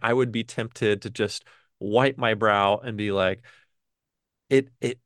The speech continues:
it is this thing, you know, it's, I, I hope you like it, but I'm done developing it for now."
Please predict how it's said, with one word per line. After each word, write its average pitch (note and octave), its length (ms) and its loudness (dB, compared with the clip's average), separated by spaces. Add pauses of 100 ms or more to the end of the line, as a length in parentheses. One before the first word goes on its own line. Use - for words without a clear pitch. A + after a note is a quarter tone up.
it B2+ 160 4
is C#3 200 4
this B2 260 2
thing, G#2 540 -2 (100)
you - 60 -6
know, G#2 100 -4
it's, - 340 -2 (580)
I, A#2+ 180 0
I A2+ 120 2
hope B2+ 280 2
you A#2+ 140 2
like G2+ 220 2
it, G2+ 200 -2 (280)
but A2+ 140 2
I'm G#2+ 140 -2
done A#2 220 2
developing A2 540 -2
it - 100 -10
for A#2 140 -4
now." G#2 320 -2